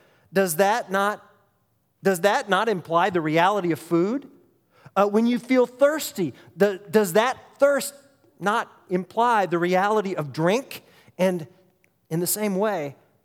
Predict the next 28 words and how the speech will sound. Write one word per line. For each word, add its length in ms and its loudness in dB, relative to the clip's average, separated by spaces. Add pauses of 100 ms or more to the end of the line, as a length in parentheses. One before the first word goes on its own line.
(160)
does 200 -2
the 240 -8
ache 400 0
and 120 0
the 80 2
longing 540 0
for 240 -4
a 60 -4
better 400 -4
world, 600 -2 (1000)
does 140 -4
the 120 -16
ache 260 -2
and 80 -2
the 60 -2
longing 380 -2
for 140 -6
a 40 -10
better 240 -6
world 440 -2
indicate 560 -8
that 240 -10 (320)
such 260 -10
a 40 -10
world 280 -4
either 160 -8
once 320 -14
existed 580 -12